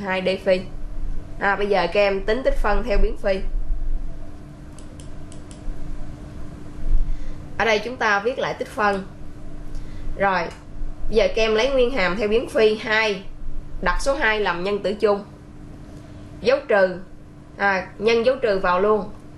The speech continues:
Chúng ta nhân dấu trừ vào sin phi là trừ sin phi, nguyên hàm là cos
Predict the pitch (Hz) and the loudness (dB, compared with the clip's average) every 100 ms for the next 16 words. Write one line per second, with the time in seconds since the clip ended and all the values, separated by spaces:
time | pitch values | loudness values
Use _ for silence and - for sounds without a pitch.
0 | - - 247 269 233 214 214 214 214 247 | -12 -4 -2 0 2 2 2 0 0 0
1 | 262 190 175 175 170 - 214 208 208 202 | 4 4 4 2 0 2 2 4 4 2
2 | - - - - - - - 208 - 202 | -2 -10 -6 -6 -8 -10 -4 -2 4 4
3 | 196 226 226 233 226 214 208 226 240 180 | 4 0 -2 2 2 2 2 4 4 0
4 | 170 165 - 240 | 2 0 2 0